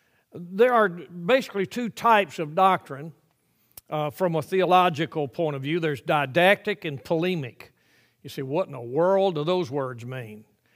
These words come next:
Didactic means teaching. And then polemic means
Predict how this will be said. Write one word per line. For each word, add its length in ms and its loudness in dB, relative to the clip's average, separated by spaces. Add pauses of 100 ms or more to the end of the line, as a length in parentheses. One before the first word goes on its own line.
(300)
Didactic 840 4
means 260 -8
teaching. 680 -8 (1800)
And 260 0
then 320 -2 (280)
polemic 800 0
means 840 -6